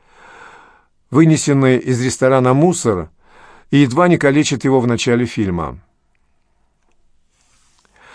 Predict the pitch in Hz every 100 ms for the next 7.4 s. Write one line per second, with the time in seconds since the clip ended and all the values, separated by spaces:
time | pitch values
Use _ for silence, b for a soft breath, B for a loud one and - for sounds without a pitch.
0 | B - 170 196 - 175 165 151 143 139
1 | 143 123 139 123 - 180 165 120 107 98
2 | 87 117 135 - 165 160 143 143 139 120
3 | 127 - 139 127 123 120 120 117 117 147
4 | 143 131 127 110 120 120 127 - 113 90
5 | 90 80 - 90 80 - _ B B B
6 | B - 120 123 120 135 135 135 135 117
7 | 110 202 170